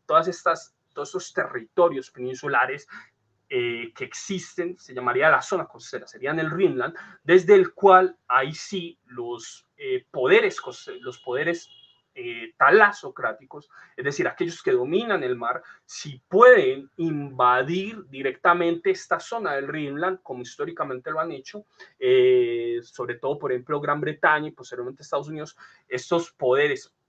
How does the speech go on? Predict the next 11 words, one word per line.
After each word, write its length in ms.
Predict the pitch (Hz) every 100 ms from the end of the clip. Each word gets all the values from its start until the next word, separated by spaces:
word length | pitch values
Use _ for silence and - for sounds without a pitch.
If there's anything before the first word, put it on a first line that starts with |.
| _
eh, 460 | 131 123 123 123 -
han 320 | 143 147 147 143
podido 300 | 170 160 139
históricamente 760 | - 139 - 143 139 139 -
invadir 760 | 120 113 104 110 147 226 190 - _ - - _
estas 380 | 139 135 180 -
penínsulas 760 | - 185 208 208 196 233 220 226
y 80 | 175
las 160 | 127
han 120 | 226 214
controlado. 560 | 139 - 117 110 -